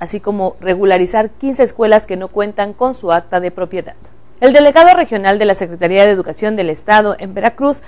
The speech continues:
Raúl Díaz Díez, destacó el avance que se lleva en el proceso de construcción de ocho nuevos planteles educativos en nuevos fraccionamientos, principalmente ubicados en la zona norte del puerto de Veracruz.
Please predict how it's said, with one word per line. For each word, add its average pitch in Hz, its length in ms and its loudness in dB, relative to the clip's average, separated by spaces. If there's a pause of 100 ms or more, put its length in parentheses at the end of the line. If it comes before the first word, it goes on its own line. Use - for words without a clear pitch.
(160)
Raúl 196 240 4
Díaz 202 360 2
Díez, 240 280 4
destacó 196 380 -4
el 208 80 2
avance 214 440 4
que 185 100 -10
se 175 140 -4
lleva 196 280 4
en 208 60 0
el 185 100 -2
proceso 185 400 -4
de 196 100 -4
construcción 196 640 -4
de 185 80 0
ocho 190 240 0
nuevos 185 300 -2
planteles 180 420 -6
educativos 185 640 -6
en 208 220 -10
nuevos 226 320 2
fraccionamientos, 254 720 0 (340)
principalmente 254 760 -2
ubicados 202 480 0
en 202 80 -8
la 160 80 -12
zona 190 240 -6
norte 185 260 -4
del 180 140 2
puerto 165 300 -6
de 175 100 0
Veracruz. 170 420 -6